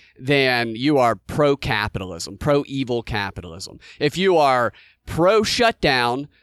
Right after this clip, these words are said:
pro workers getting more money, getting all this, there's a lot of, a lot of strikes going on today. There's the protesting of the shutdown orders alongside with the strikers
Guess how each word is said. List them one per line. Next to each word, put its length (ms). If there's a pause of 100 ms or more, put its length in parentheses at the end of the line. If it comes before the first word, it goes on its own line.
(240)
pro 640 (560)
workers 680
getting 460 (160)
more 260
money, 480
getting 460
all 240
this, 340
there's 240
a 40
lot 180
of, 100 (160)
a 40
lot 180
of 80
strikes 500
going 240
on 160
today. 240
There's 180
the 100
protesting 840
of 160
the 80
shutdown 480
orders 440 (260)
alongside 800
with 260
the 400 (300)
strikers 1000